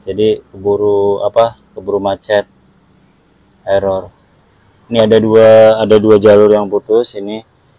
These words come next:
Nanti kita sambung. Nanti bisa diperiksa semuanya.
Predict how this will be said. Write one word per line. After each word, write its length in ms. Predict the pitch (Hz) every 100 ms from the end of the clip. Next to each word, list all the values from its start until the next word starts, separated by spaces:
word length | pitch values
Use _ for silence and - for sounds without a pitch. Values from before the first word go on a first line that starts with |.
| _ -
Nanti 200 | 104 104
kita 160 | 110 101
sambung. 480 | 107 101 110 123 123 _ _ _ _ 104
Nanti 160 | 110 131
bisa 240 | 120 123
diperiksa 560 | 113 117 110 113 - 117
semuanya. 720 | - 117 113 101 98 107 113